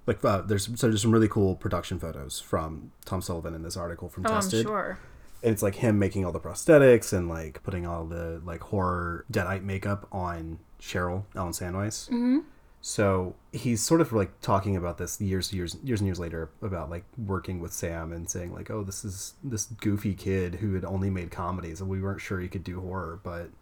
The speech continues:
Speaker 1: he was gung-ho and just, like, studied film. So we kind of just were like, 'You know what? Fuck it. I bet he can do it.'"
Speaker 2: Yeah.
Speaker 1: But that's why he brought, that's why Sam Raimi brought Tom on,
Speaker 2: Mm-hmm.
Speaker 1: was that he, he was just like, "Okay, I need someone who can make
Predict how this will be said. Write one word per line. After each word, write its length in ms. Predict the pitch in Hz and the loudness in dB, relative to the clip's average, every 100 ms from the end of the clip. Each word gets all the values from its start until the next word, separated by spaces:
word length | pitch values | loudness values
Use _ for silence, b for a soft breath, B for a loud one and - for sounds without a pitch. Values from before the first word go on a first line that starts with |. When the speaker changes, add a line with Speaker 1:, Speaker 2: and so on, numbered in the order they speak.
| b b | b b
Speaker 1:
he 100 | - 101 | -2 0
was 220 | 117 - | 0 2
gung-ho 720 | 107 107 101 101 110 107 143 | 4 6 6 4 4 4 2
and 180 | 104 95 | 0 2
just, 220 | 101 90 101 | 2 2 0
like, 280 | 87 - - | -2 -4 -6
studied 600 | - - 110 98 92 80 | -4 0 4 4 2 0
film. 340 | 98 85 76 | 0 0 -4
So 140 | - 85 | -6 -6
we 240 | 90 85 | -6 -8
kind 200 | - 87 | -8 -8
of 120 | 85 - | -6 -8
just 220 | 90 - - | -10 -12 -8
were 260 | 87 85 104 - _ - - - - | -6 -6 -8 -16 _ -20 -20 -20 -12
like, 140 | - - | -10 -6
'You 80 | 110 | 0
know 80 | 151 | 4
what? 220 | 175 220 - - | 2 0 -10 -8
Fuck 220 | 104 - | -4 -2
it. 120 | 113 - - - | -4 -6 -20 -8
I 80 | 104 | -4
bet 140 | 107 110 | 0 0
he 60 | |
can 100 | 104 | 0
do 140 | 90 85 | 0 -2
it.'" 160 | 101 - - b | -6 -10 -20 b
Speaker 2:
Yeah. 320 | 202 208 233 190 - | -2 0 0 -2 0
Speaker 1:
But 260 | 101 92 113 | 0 0 0
that's 240 | 98 - | -2 0
why 180 | 98 87 - - - | -2 -4 -8 -16 -10
he 120 | - | -6
brought, 320 | 101 80 - - | -4 -4 -10 -6
that's 160 | 107 - | -6 -6
why 80 | - | -8
Sam 200 | - 80 | -8 -8
Raimi 220 | 80 85 | -10 -10
brought 180 | 80 - | -10 -12
Tom 260 | - 151 143 | -4 0 0
on, 260 | 87 85 85 | 0 -4 -6
Speaker 2:
Mm-hmm. 440 | 226 208 190 180 185 - _ - - 131 | -2 0 -2 -4 -8 -14 _ -20 -10 0
Speaker 1:
was 340 | 104 92 - | 0 0 0
that 320 | 101 90 87 - - 143 | -2 -2 -4 -10 -8 -2
he, 140 | 120 | -2
he 160 | 101 101 | 0 0
was 120 | 95 | 0
just 120 | 98 | 0
like, 240 | 95 - | -2 -4
"Okay, 220 | 110 101 87 | -6 -4 -2
I 120 | 101 | 0
need 220 | 107 104 | 2 2
someone 200 | 113 98 | 2 2
who 100 | 101 | 2
can 280 | 98 87 85 | 0 -2 -2
make 320 | 85 85 - | -4 -8 -12